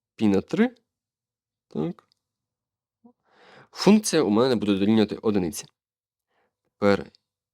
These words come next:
продовжую побудову.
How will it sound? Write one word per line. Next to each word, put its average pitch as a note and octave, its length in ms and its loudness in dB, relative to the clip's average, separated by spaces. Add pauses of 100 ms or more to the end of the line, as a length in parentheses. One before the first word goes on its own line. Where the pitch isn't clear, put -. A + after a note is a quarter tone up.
(560)
продовжую G#2+ 960 2 (140)
побудову. G3+ 720 -2